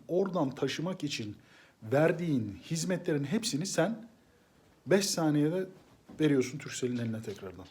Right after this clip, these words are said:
Vallahi bitmiş. Vodafone bitmiş. O kadar söyleyeyim ben size.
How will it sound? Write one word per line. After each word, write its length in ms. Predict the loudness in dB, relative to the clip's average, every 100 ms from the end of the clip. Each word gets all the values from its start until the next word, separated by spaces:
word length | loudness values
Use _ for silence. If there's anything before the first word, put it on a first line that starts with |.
| _ _ _ _ _ _ _ _ _ _ _ _ _ _ _ _ -8
Vallahi 360 | -4 -2 -2 -6 -18 _ _
bitmiş. 720 | -12 -8 -10 -4 -2 -2 -6 -12 _ _
Vodafone 500 | -4 -2 -2 -4 -8 -8 -6
bitmiş. 580 | -6 -2 -2 -2 -8 -16 -12
O 80 | -6
kadar 240 | -4 -4
söyleyeyim 400 | -6 -10 -10 -10 -12
ben 60 |
size. 200 | -14 -14